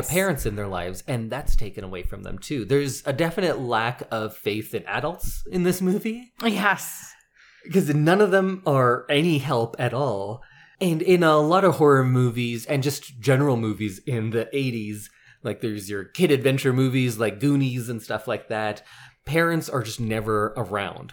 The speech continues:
Speaker 2: Yeah.
Speaker 1: And it's just easy to, like, well, let's just get rid of them. It's gonna make the plot easier. And that's great in horror movies too, because they don't have that kind of, uh, safety net in the adults and their lives.
Speaker 2: Yeah.
Speaker 1: And this takes that and goes further, because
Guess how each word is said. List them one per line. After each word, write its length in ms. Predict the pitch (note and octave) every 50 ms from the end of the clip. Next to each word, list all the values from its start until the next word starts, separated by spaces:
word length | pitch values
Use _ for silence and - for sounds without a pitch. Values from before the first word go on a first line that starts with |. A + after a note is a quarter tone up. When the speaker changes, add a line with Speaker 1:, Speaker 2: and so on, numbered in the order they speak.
| F#3+
Speaker 2:
Yeah. 180 | F#3+ A#3 A3 F#3
Speaker 1:
And 160 | F#3 F3+ E3
it's 120 | D3 C3 -
just 200 | C#3+ C3 - -
easy 300 | G#3+ G#3+ F#3+ F3 F3 D3
to, 80 | C#3
like, 160 | A#2 A2 -
well, 140 | D#3 D#3 D#3
let's 160 | D3 C#3 C3+ -
just 140 | C3+ - -
get 120 | C3 A#2+
rid 160 | A2 C3+ C3 C3
of 80 | A2+
them. 140 | A#2+ A#2 A#2
It's 100 | A2 -
gonna 100 | - A2+
make 120 | A2 F#2+ -
the 60 | F#2+
plot 360 | - - - F#2+ E2 - - G#2+
easier. 480 | G2+ F#2+ F#2 F#2 E2 E2 E2+ - - _ _ _ _ - - - - _ -
And 240 | D#3+ D#3 D3+ C#3+ D3
that's 280 | F3 F#3 F3+ - - D3
great 360 | C#3+ - - D3 C#3 B2 -
in 120 | - C#3+ B2
horror 280 | C3+ G3 A#3+ B3+ G#3
movies 440 | D#3+ C#3 C3 A#2 A2 A#2 G#2+ - -
too, 200 | - D4 A3+ D3+
because 300 | A#2 A#2 - C#3 B2+ G#2+
they 100 | A2+ A#2+ A2+
don't 220 | B2 A#2 A2 -
have 320 | - A#2 G2+ G2+ F#2 F#2 -
that 280 | G2 F2+ F2+ - -
kind 220 | - A2+ G2+ F#2 F#2+
of, 160 | F2 - -
uh, 320 | E2 D2+ D2 E2 E2+ G#2
safety 360 | - - F#3+ F3+ C3 - A#2
net 220 | G2+ F2 E2 F2 -
in 240 | - A#2 A2 G#2 G2
the 140 | G#2 G2
adults 360 | A#2 D3+ D#3+ C#3+ G#2 F#2+ - -
and 100 | G2+ F#2
their 120 | F#2+ F#2 F#2
lives. 280 | - - - G1+ -
Speaker 2:
Yeah. 160 | G3+ F#3 F3+ F#3 - - - - - - - - - - -
Speaker 1:
And 360 | - D3+ D#3 D3+ D3 C#3+ B2+
this 320 | C3 F3+ B3+ B3 - - - _ - -
takes 320 | - F#3+ F3+ F#3 - -
that 320 | - B2+ A#2 A#2 A#2+ - -
and 180 | D3+ C3 B2 A#2+
goes 340 | B2 B2 A#2+ A#2+ A2+ A2 -
further, 600 | - - C3 C3+ E3+ F3 C3+ A2+ G#2+ G#2 G#2 G2+
because 520 | A2 C3 B2+ C3 D#3 C#3+ C3 A2+ -